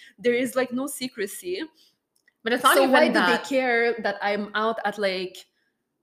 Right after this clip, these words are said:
Speaker 1: one A M?
Speaker 2: But it's not even that. I'm twenty-seven. Every time I go out, they're like, "With who are you going out?" I literally have the same, same friends.
Speaker 1: <laughs>
Speaker 2: I don't have
Speaker 1: Frontiers.
Speaker 2: other friends.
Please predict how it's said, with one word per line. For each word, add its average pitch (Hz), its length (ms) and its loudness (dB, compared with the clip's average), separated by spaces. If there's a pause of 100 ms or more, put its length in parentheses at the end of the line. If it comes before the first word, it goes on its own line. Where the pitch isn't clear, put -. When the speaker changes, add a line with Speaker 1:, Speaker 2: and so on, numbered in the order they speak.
(120)
Speaker 1:
one 220 220 -2
A 202 140 -2
M? 190 420 -4 (220)
Speaker 2:
But 240 100 -8
it's 269 180 -8
not 254 180 4
even 226 320 -4
that. 196 380 0 (1800)
I'm 262 420 0 (280)
twenty-seven. 202 840 -4 (720)
Every 269 200 0
time 262 200 2
I 220 80 0
go 208 160 -4
out, 202 260 -6
they're 208 120 -4
like, 185 220 -8 (280)
"With 254 120 -6
who 285 120 -4
are 285 120 2
you 233 100 -2
going 240 280 -4
out?" 262 300 -4 (1200)
I 196 60 -6
literally 233 320 -2
have 214 120 -6
the 196 80 -6
same, 208 500 -6 (840)
same 233 260 -4
friends. 175 500 -6 (180)
Speaker 1:
<laughs> - 580 -4
Speaker 2:
I 202 80 2
don't 226 180 4
have 240 120 6
Speaker 1:
Frontiers. 339 160 2
Speaker 2:
other 240 280 2
friends. 220 460 0